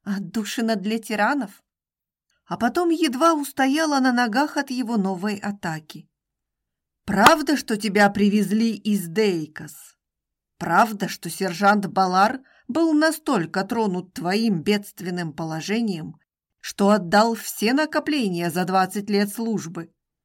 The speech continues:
лишь бы спасти от участи казарменной шлюхи? Вы даже заключили союз?"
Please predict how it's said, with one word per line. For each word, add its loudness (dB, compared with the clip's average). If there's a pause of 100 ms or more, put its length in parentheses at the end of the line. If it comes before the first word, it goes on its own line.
(140)
лишь -2
бы 2
спасти 0
от 0
участи -6
казарменной -2
шлюхи? -8 (460)
Вы 0
даже 2
заключили -6
союз?" -12